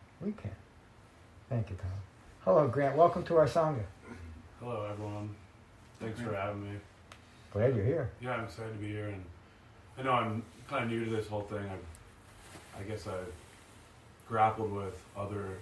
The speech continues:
Speaker 2: meditations and practices, but nothing super disciplined and focused.
Speaker 1: Yeah.
Speaker 2: So I'm at a time in my life where I feel like it's just things are not, not working out as well as I wanted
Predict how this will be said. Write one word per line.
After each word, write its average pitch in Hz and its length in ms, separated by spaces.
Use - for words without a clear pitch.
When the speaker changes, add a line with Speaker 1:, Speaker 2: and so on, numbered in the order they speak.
Speaker 2:
meditations 95 1040
and 82 220
practices, 92 720
but 85 320
nothing 95 500
super 95 240
disciplined 90 460
and 85 120
focused. 85 440
Speaker 1:
Yeah. 95 60
Speaker 2:
So 87 340
I'm 98 120
at 92 120
a 92 40
time 90 200
in 87 60
my 87 120
life 85 380
where - 120
I - 1300
feel 135 120
like 123 100
it's 107 120
just 104 180
things 98 220
are 92 120
not, 107 400
not 120 280
working 117 300
out 107 260
as 98 240
well 117 240
as - 80
I 92 100
wanted 87 380